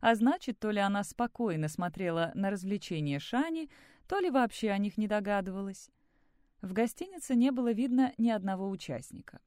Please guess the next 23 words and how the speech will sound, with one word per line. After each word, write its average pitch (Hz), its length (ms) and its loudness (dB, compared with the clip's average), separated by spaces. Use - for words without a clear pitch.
а 240 100 2
в - 80 -8
таверне 285 540 2
перекусывали 233 640 -4
одни 185 260 2
сопровождающие 160 800 -2
преподаватели. 156 840 -6
И 262 120 0
стало 233 340 2
понятно. 208 600 0
Крышку 233 420 -2
решили 226 500 0
исследовать 202 720 -4
только 170 360 -4
мы. 151 300 -4
Остальные 208 560 0
команды 190 440 2
решили 208 540 -2
более 240 380 0
рационально 220 760 0
распределить 160 580 -4
свои 151 220 -2
ресурсы - 640 -10